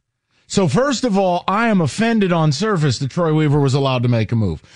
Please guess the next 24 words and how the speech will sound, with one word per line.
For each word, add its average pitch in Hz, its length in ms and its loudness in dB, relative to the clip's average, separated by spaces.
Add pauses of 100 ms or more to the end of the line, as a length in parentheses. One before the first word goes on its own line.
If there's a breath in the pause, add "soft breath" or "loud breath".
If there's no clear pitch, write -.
(160 loud breath)
But 240 180 0
when 240 240 2
you 247 160 2
delve 214 460 0
deeper 240 480 0
into 208 340 2
this, 95 540 -4
deeper 110 320 0
and 117 80 2
deeper, - 480 -8 (1000)
the 190 200 0
fact 247 480 -4
is 175 240 2
this 226 320 0
move 151 360 2
was 120 200 0
made 123 500 0 (380 soft breath)
to 190 180 0
fix - 680 -6 (120)
one 269 220 0
of 262 100 2
his 269 260 0
own 269 340 0
blunders. 254 800 -2